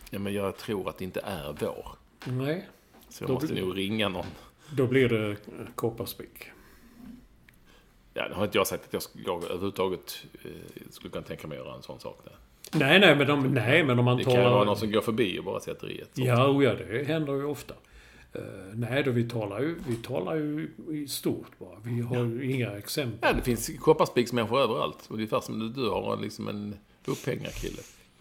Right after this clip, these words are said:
Speaker 2: Ja, ja.
Speaker 1: Mm. Ja, ni är varmt välkomna i alla fall till det som är podden som rimmar på
Speaker 2: Kodden.
Speaker 1: nummer tre hundra åttiotvå.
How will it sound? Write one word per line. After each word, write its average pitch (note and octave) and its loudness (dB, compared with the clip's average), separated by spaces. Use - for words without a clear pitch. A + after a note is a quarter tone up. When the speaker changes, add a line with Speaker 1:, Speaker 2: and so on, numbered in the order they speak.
Speaker 2:
Ja, A#2+ -6
ja. A#2+ -4
Speaker 1:
Mm. A#2+ -10
Ja, - 0
ni D#3+ 8
är E3 10
varmt E3 8
välkomna C#3+ 6
i A#2+ 8
alla A2 8
fall A2 2
till A2+ 2
det B2+ 4
som A2+ 0
är A2 4
podden D3 4
som G#2 -2
rimmar A#2 6
på G2+ 2
Speaker 2:
Kodden. B2 -4
Speaker 1:
nummer A#2 4
tre A#2+ 2
hundra F#2 0
åttiotvå. G2+ -2